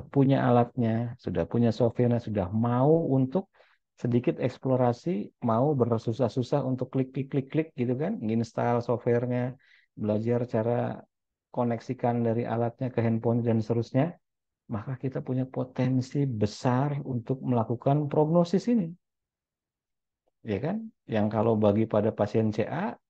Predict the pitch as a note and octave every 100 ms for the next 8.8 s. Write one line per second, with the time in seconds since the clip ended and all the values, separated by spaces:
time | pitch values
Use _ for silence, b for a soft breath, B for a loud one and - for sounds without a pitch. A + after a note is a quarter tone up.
0 | _ _ - F#2+ - G#2 G2 G2 G#2+ G#2+
1 | D3+ C#3+ C#3+ A#2+ A2 G2 F#2 F2 F2+ A2+
2 | G#3+ - _ _ _ _ _ A2+ G#2+ A#2+
3 | A2 A#2 A2+ A2 - A2+ - A#2+ G#2 G#2
4 | F#2 G2 A2+ A#2 - G#2+ B2+ B2+ A2 F#2+
5 | F#2+ F#2 F#2 F#2 G2+ C#3+ - - _ _
6 | _ - F3 - C#3+ C#3+ D3 C#3 B2 A#2
7 | A#2+ C3+ C3 A#2 B2 A#2+ G#2+ G#2 G#2 A#2
8 | G#2+ G2+ G2+ F2+ F#2+ F2+ F2 G#2